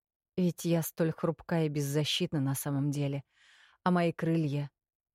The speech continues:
они величественны и сильны только в полете. Но не тогда, когда перья помяты, а сердечко бьется так, что вот-вот остановится. Или можно отпустить меня на волю.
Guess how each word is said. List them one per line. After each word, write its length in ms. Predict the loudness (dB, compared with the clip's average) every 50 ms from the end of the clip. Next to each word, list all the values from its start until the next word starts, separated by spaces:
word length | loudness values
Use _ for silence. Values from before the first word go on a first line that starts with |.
| _ -2
они 220 | 2 2 4 4
величественны 760 | 4 2 2 0 0 -2 -4 -4 -4 -2 0 2 2 2 2
и 40 | 0
сильны 380 | 0 0 0 2 2 2 0
только 340 | 0 -2 -2 -2 -2 -4 -6
в 80 | -6 -4
полете. 580 | -2 -2 0 0 -2 -2 -4 -6 -10 -12 -12 _ _ _ _ _ _ _ _ _ _ _ _ _ -20 -20 -20 _ _ _ _ _ _ _ _ 0
Но 140 | 2 2
не 120 | 2 2 2
тогда, 560 | 2 0 0 0 -2 -2 -2 -2 -2 -4 -8 _ _ _
когда 260 | -4 -2 0 0 -2
перья 420 | -2 -2 -2 -2 0 0 0 -2
помяты, 600 | -2 -2 0 0 2 2 0 0 -2 -4 -4 -6
а 40 | -4
сердечко 640 | -2 -2 0 0 0 0 0 0 -2 -2 -4 -4 -2
бьется 440 | 0 0 0 0 0 -2 -6 -8
так, 220 | -6 -4 -4 -2 -2
что 220 | -4 -4 -2 -2
вот-вот 380 | 0 0 -2 -2 -2 -4 -4 -4
остановится. 800 | -4 -6 -2 -2 0 0 0 -2 -2 -6 -8 -10 -10 -10 -10 -12 _ _ _ _ _ _ _ _ _ _ _ _ _ _ _ _ _ _ _ _ _ _
Или 160 | 0 2 4
можно 340 | 4 4 2 2 2 0 0
отпустить 640 | 0 -2 -4 -6 -6 -6 -6 -6 -6 -6 -4 -2 -2
меня 440 | 0 0 0 0 0 -2 -2 -6 -6 _
на 200 | 0 0 2 2
волю. 340 | 0 0 0 0 -2 -4 -6